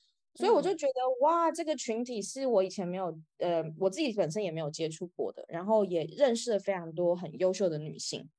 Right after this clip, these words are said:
Speaker 2: 是，好棒哦。
Speaker 1: 还有男性。
Speaker 2: 传统的印象可能会觉得说，哦，那这样子可能，诶，另外一半他的工作很好，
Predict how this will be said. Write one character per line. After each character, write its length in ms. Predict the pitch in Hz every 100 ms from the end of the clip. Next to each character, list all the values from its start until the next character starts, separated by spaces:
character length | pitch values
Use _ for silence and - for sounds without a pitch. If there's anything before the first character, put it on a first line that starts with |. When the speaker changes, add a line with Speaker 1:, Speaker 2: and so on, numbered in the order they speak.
| _ _ _
Speaker 2:
是， 720 | - - - 269 220 190 165 156 165
好 200 | 180 170
棒 120 | 233
哦。 60 |
Speaker 1:
还 100 | 202
有 60 | 156
男 100 | 160
性。 240 | 156 151 - -
Speaker 2:
传 280 | - - 208 403
统 220 | 233 151
的 140 | 165
印 140 | 214 196
象 160 | 214
可 120 | 185 156
能 120 | 180
会 160 | 214
觉 220 | 180 156 147
得 180 | 156
说， 340 | 160 - 165 165 - - -
哦， 280 | 262 285 214
那 160 | 220 247
这 120 | 262
样 120 | 220
子 160 | 190 170
可 180 | -
能， 200 | 160 156
诶， 160 | 156 -
另 160 | 277 254
外 160 | 226
一 60 | 180
半 260 | 240 190
他 140 | 180 190
的 100 | 180
工 160 | 180
作 180 | 185 214
很 240 | 165 143 170
好， 360 | 185 170 -